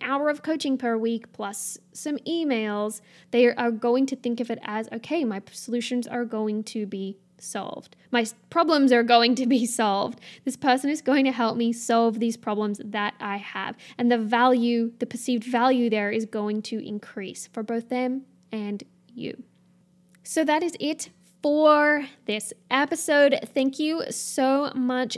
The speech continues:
for being here. If you would like to learn more about becoming a coach, about increasing and elevating your coaching skills, the Created Coach Method is open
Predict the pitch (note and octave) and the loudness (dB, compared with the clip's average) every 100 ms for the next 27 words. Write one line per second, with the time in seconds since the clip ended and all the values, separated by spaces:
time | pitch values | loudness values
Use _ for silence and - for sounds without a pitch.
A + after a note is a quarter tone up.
0 | - - C4 B3 B3 A#3 A#3 A#3 _ _ | -12 -8 0 2 2 0 -4 -10 _ _
1 | - D4+ E4 E4 D#4 B3+ C4+ A#3+ A3 - | -2 0 2 2 0 0 2 2 0 -2
2 | - - C4 C4+ C4+ C4+ C4 C4 C4 B3 | -12 -8 -4 0 0 0 -4 -2 -2 0
3 | B3 - A#3+ A#3+ B3+ C#4 C#4 - B3+ A#3 | -2 -2 0 2 4 4 2 0 -2 0
4 | A3 - - - _ - A3+ - C#4 C#4+ | 0 -2 -8 -20 _ -10 -8 -2 0 2
5 | - C4+ - B3 B3 A#3+ A3+ A3+ G#3+ G3 | 0 -4 -2 0 0 -2 -6 -4 -4 -4
6 | - - B3+ C4+ - B3+ A#3+ A#3+ G#3+ - | -10 -2 2 2 2 -4 -2 -2 -2 -6
7 | - B3 C4+ C4 B3 B3 A#3+ A#3 A3+ A3+ | -6 2 4 4 4 4 2 0 -4 -2
8 | A#3+ A#3 - - C4+ C4 B3+ B3+ - - | 0 0 -2 -6 -2 -2 0 -2 -4 -12
9 | - B3 A#3+ A#3 - A#3+ - C4+ B3+ C4 | -2 2 2 -2 -8 -14 -10 -4 -4 -4
10 | - C4+ - A#3+ A#3 - - - B3+ A#3+ | -4 -6 -6 -4 -4 -6 -10 -4 -4 -4
11 | _ - B3+ C4+ B3 | _ -2 0 0 -2